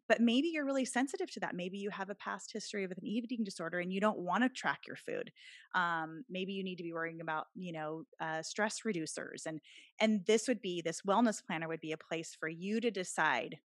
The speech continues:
what do you need to be well? Um, and a way to track that and use stickers and have the same stuff in, that you love in your planner, and then hopefully have a community around it. So, um, as I've done with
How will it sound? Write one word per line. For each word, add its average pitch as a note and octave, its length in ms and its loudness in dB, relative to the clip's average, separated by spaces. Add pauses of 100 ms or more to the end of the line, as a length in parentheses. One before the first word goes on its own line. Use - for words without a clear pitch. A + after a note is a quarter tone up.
what G#3+ 300 0
do F#4+ 100 6
you B3+ 260 4
need E3 480 -2 (380)
to A#3+ 80 -2
be G#3+ 140 2
well? - 420 0 (380)
Um, F3 420 4
and G3 440 2 (100)
a F#3+ 80 2
way F#3+ 160 4
to F#3 80 0
track D#3 400 -2
that F3 260 6
and F4+ 240 4
use C4+ 180 2
stickers C#4 540 2
and B3+ 160 6
have B3+ 220 4
the B3+ 80 0
same B3 240 4
stuff B3+ 240 0
in, A3+ 240 0
that A3 160 -2
you G3+ 200 -2 (140)
love F#3+ 300 6
in G3+ 80 2
your D#3 120 -2
planner, G#3 540 0 (540)
and C4 100 8
then B3+ 100 10
hopefully A#3+ 340 2
have G#3+ 160 0
a G#3 60 -2
community A#3 500 0
around D#3 260 0
it. - 120 -6
So, G#3 340 8 (340)
um, F#3 420 4 (680)
as B3+ 260 6
I've G3 180 4
done F#3+ 200 4
with F3 160 -2